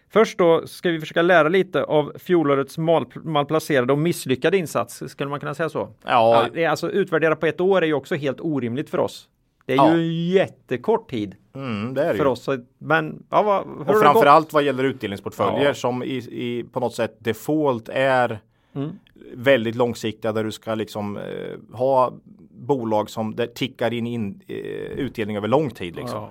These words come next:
Speaker 1: Ja.
Speaker 2: Eh.
Speaker 1: Men, men vi kallar ju förra årets a-, avsnitt då för fem bolag, fem procent.
Speaker 2: Ja.
Speaker 1: Och vad blev utdelningen?
Speaker 2: Ja, den blev fyra komma åtta då på de kurserna vi gick in
Speaker 1: Det,
Speaker 2: på,
Speaker 1: det
Speaker 2: så att
Speaker 1: avrundar jag ju till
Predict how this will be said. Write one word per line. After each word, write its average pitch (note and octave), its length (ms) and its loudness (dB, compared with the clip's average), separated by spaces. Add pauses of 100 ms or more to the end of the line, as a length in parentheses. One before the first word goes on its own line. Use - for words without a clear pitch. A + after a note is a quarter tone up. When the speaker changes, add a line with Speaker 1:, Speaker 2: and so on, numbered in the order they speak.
(100)
Speaker 1:
Ja. - 80 -10
Speaker 2:
Eh. G2+ 260 -4
Speaker 1:
Men, C3+ 140 0
men F3 220 -2
vi F#3+ 60 0
kallar F#3+ 240 2
ju G3 60 2
förra G3 220 2
årets E3 320 0
a-, D3+ 240 -2 (120)
avsnitt D#3 460 -4
då D3 220 2 (180)
för C#3+ 340 -2
fem D3 300 0
bolag, C#3 320 2
fem A#2+ 180 -2
procent. C3+ 500 -6
Speaker 2:
Ja. C#3+ 320 6
Speaker 1:
Och E3 120 0
vad D#3+ 120 4
blev D3+ 180 4
utdelningen? F3+ 560 0 (180)
Speaker 2:
Ja, D3 120 6
den C3+ 180 0
blev F3 200 0
fyra D#3+ 300 2
komma C3+ 200 0
åtta C3+ 460 2
då A#2+ 200 0
på B2 120 -4
de A2+ 160 -2
kurserna A2+ 360 -4
vi G#2+ 80 -2
gick G#2+ 160 -6
in A2+ 100 0
Speaker 1:
Det, C3+ 80 2
Speaker 2:
på, G#2 120 -4
Speaker 1:
det C3+ 140 4
Speaker 2:
så C3+ 60 4
att A#2+ 40 6
Speaker 1:
avrundar B2 300 2
jag A#2 160 2
ju A2+ 80 -2
till A2 240 -4